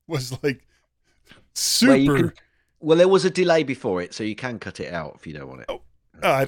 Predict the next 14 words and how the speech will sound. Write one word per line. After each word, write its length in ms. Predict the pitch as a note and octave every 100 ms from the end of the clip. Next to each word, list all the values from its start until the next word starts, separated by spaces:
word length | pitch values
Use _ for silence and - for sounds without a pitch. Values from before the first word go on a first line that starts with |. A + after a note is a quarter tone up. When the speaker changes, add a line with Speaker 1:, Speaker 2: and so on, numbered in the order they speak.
| -
Speaker 1:
oh, 180 | C3 G2+
no, 140 | D3 B2+
are 60 | B2
you 120 | D#3
kidding? 260 | - F3+
I 80 | F#3+
don't, 180 | G#3+ D3+ -
I 120 | E3+
cut, 340 | C#3+ - F3 E3
unless 440 | D#3 D#3+ G#3 -
it's 160 | A3+ D#3
a 40 |
curse 380 | - D#3+ E3 -
word 280 | F#3 G3